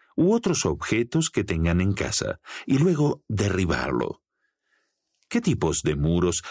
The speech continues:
separan a las personas hoy en día? ¿Cómo ha derribado Jesucristo la pared intermedia entre nosotros y Dios? Efesios, capítulo seis, versículos diez a dieciocho.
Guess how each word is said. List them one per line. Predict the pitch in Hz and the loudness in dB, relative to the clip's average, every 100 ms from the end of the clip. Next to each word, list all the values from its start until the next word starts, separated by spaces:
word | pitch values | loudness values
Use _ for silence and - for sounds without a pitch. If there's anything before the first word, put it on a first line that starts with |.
| - | -6
separan | - - 101 143 123 | -2 0 0 0 2
a | 104 | 2
las | 90 - | 0 -2
personas | 78 76 - 104 98 - | -4 -2 0 0 0 0
hoy | 95 95 | 0 2
en | 90 | 2
día? | 90 92 131 - _ _ _ _ _ _ _ | 2 2 0 -6 _ _ _ _ _ _ _
¿Cómo | 147 160 160 | 2 4 4
ha | |
derribado | 143 131 113 107 110 104 | 2 0 2 2 0 -2
Jesucristo | 95 - - - 87 - - 139 | -2 -2 -4 0 0 -2 -2 0
la | 113 | 0
pared | - 82 85 85 | 0 0 0 2
intermedia | 85 85 80 80 85 90 110 | 0 0 0 0 2 0 0
entre | 98 78 80 78 | 0 0 0 0
nosotros | 76 - 80 78 80 - | 0 0 -2 -2 -2 -2
y | |
Dios? | 78 78 80 107 - _ _ _ _ _ _ _ | 0 0 0 -4 -12 _ _ _ _ _ _ _
Efesios, | - - 82 - - - - - _ - | -6 -2 -2 -2 -4 -4 -8 -8 _ -8
capítulo | 78 90 80 73 71 | -4 -4 -2 -2 0
seis, | - 80 76 76 - | 0 0 0 -2 -2
versículos | 78 78 104 101 92 80 - | -4 -2 -2 0 -2 -2 -2
diez | 82 82 78 | 0 0 0
a | 87 | 0
dieciocho. | 82 80 82 69 - - | 0 0 0 -2 -4 -6